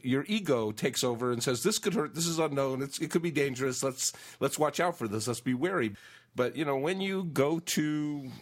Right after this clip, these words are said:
paradise, when you go to a place where you feel safe and the ego can sort of sit down and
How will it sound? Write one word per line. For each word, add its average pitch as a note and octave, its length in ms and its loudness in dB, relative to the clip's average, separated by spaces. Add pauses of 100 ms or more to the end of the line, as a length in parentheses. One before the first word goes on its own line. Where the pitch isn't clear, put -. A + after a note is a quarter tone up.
(340)
paradise, A2 640 2
when A#2+ 180 2
you A#2 80 0
go B2 200 0
to E3+ 160 2
a - 40 0
place B2 380 0
where A#2 80 2
you A#2+ 140 0
feel A#2 240 2
safe D#3+ 420 0
and A2+ 300 0
the A2 200 0
ego D#3 300 2
can A#2 300 -2
sort B2 260 2
of G#2+ 260 -2 (640)
sit - 300 -2
down A#2 280 4
and A2 500 0